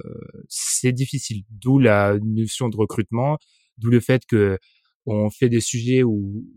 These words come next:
parfois on est un peu plus généraliste qu'à une époque, je pense, parce qu'on a moins de temps, et d'où le fait que, par exemple, si on est honnête avec les auditeurs, c'est un peu l'honnêteté. Aujourd'hui, on parle d'Alan au Balkan, <laughs> pourquoi pas être dans l'honnêteté totale. Euh,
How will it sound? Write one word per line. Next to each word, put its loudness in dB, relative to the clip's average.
parfois -2
on 0
est 0
un 0
peu -4
plus 0
généraliste 2
qu'à 2
une 2
époque, 4
je 2
pense, -2
parce -6
qu'on -4
a -2
moins 2
de 2
temps, -2
et -2
d'où 0
le 6
fait 0
que, 0
par 2
exemple, 0
si -6
on -6
est 2
honnête 4
avec 0
les -4
auditeurs, -4
c'est -2
un -4
peu 4
l'honnêteté. 2
Aujourd'hui, -2
on -6
parle -4
d'Alan 0
au 0
Balkan, -4
<laughs> -8
pourquoi -4
pas -4
être -4
dans 2
l'honnêteté 2
totale. 4
Euh, 4